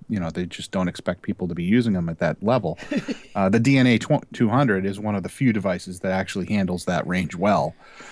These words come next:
Speaker 1: Um, and, you know, when you s-, slug in three eighteen six fifty batteries into a mod, you can carry that thing around for a week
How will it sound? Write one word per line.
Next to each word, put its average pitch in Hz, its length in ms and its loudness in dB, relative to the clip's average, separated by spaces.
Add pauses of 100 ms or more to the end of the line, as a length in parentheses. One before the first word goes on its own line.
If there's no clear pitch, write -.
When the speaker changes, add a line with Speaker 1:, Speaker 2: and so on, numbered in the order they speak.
(460)
Speaker 1:
Um, 82 500 -8
and, 95 380 4
you 101 80 2
know, 85 260 0
when 110 140 2
you 92 100 0
s-, - 460 -4
slug - 520 0
in 92 120 2
three 113 420 2
eighteen 98 300 0
six - 240 -10
fifty 110 320 0
batteries 104 420 2
into 90 220 -4
a - 20 -4
mod, 101 320 0
you 95 60 -8
can 113 120 -2
carry 101 220 -2
that 90 160 0
thing 95 140 -4
around 92 320 -2
for 87 100 -4
a 85 60 -4
week 92 420 0